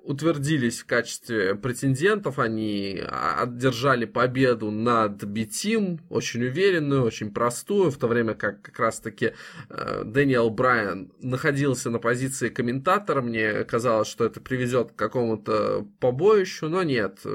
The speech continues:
всё очень мирно произошло, разве что B-Team были избиты Сетом Роллинсом. Ну да ладно, мы это уже обсуждали. А, Heavy Machinery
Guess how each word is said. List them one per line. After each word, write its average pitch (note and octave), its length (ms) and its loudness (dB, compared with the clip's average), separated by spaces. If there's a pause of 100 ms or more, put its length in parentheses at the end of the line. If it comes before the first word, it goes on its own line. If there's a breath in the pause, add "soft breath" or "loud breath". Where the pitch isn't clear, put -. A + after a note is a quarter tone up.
всё A#2 220 -4
очень A#2 240 -2
мирно E3 560 0
произошло, C#3 800 0 (320 loud breath)
разве C3+ 360 2
что B2 540 2
B-Team A#2 600 -2
были G2 320 0
избиты G#2 520 -4
Сетом G#2+ 400 -2
Роллинсом. G#2+ 600 0
Ну C#3 180 2
да C#3+ 240 2
ладно, C3 400 2
мы A2 140 -2
это A#2 180 -2
уже A2 280 0 (420 loud breath)
обсуждали. D3+ 760 0 (380 loud breath)
А, A2 420 -8 (600)
Heavy G3+ 360 4
Machinery C#3 960 2